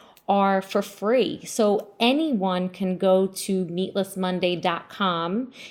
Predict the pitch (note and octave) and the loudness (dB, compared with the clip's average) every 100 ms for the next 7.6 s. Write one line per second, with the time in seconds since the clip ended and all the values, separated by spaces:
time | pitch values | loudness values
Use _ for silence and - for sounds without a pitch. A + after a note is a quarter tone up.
0 | - G3 G3 F#3+ F#3 F3+ E3 F3+ - F3+ | -4 -2 2 2 2 2 0 -2 -2 -6
1 | F3 - E3+ E3+ E3+ F3+ F3+ F#3+ F#3 F#3 | -4 -4 -4 -4 -4 -6 -4 0 0 0
2 | - F3+ E3+ E3+ F3 F#3 F3 F3 F3 F#3 | 0 0 0 -2 -4 -4 -2 -4 -2 -6
3 | F3+ F3+ F3+ F#3 F3+ F3+ - _ - F#3 | -4 -4 -2 0 0 -4 -16 _ -2 0
4 | F3+ F3+ F3+ F3+ G3+ F#3+ F#3 G3 F3+ F3 | 2 2 0 -2 0 0 0 2 2 2
5 | F3 - - F3+ F3+ F3+ G3 F3+ F3 F3 | -2 -4 -4 -2 -4 -8 -4 0 2 2
6 | E3+ - G3 F3 F3 F3+ F3+ F3 F3 F3+ | 2 0 -2 -2 0 0 0 0 0 0
7 | - D#3 D#3+ D#3+ E3 | -4 -2 0 0 -4